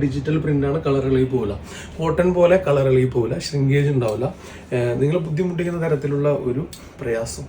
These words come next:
ഇതിലില്ല കേട്ടോ. ഓക്കെ, അപ്പോൾ നമ്മൾ ഈ ഒരു മെറ്റീരിയലിൽ ഒരുപാട് നമ്മൾ സ്റ്റോക്ക് ഔട്ട് ആയതാണ്. എല്ലാവർക്കും ഇഷ്ടപ്പെടുന്ന ഒരു മെറ്റീരിയലും കൂടിയിട്ടാണ്. ഇതിൻ്റെ ഈ ഒരു എൻഡിൽ തുമ്പിലായിട്ട് സിമ്പിളായിട്ട്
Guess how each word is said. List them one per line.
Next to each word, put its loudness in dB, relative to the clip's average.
ഇതിലില്ല -2
കേട്ടോ. -2
ഓക്കെ, -6
അപ്പോൾ -2
നമ്മൾ 2
ഈ 4
ഒരു 2
മെറ്റീരിയലിൽ 0
ഒരുപാട് 2
നമ്മൾ 0
സ്റ്റോക്ക് -2
ഔട്ട് 0
ആയതാണ്. -2
എല്ലാവർക്കും 4
ഇഷ്ടപ്പെടുന്ന 0
ഒരു 0
മെറ്റീരിയലും 0
കൂടിയിട്ടാണ്. 0
ഇതിൻ്റെ 6
ഈ 2
ഒരു 4
എൻഡിൽ 2
തുമ്പിലായിട്ട് 2
സിമ്പിളായിട്ട് 4